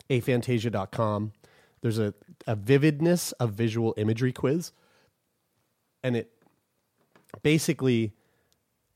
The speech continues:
asks you to close your eyes and visualize certain things. And then you rate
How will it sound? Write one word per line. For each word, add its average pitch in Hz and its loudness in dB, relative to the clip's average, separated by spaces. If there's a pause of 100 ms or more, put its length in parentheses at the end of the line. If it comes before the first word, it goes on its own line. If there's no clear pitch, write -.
(140)
asks 120 0
you 120 4
to 113 2
close 113 0
your 104 -2
eyes 120 -4 (540)
and 117 0
visualize 127 0 (140)
certain 120 -4
things. 123 -4
And 117 0
then 117 2
you 117 0
rate 110 -2